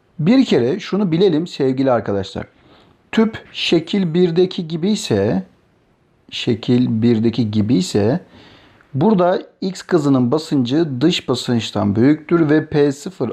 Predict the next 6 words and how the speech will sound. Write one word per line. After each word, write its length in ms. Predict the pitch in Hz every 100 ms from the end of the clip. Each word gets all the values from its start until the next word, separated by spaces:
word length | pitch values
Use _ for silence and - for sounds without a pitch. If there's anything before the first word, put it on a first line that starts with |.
| - 135
artı 360 | 120 107 143
H'tır. 500 | 160 113 - - - _ _ - - - _
Şekil 480 | - - 143 - 208
ikideki 640 | - 151 - 185 370 214
gibi 220 | 175 165 214
ise, 540 | 233 - 123 120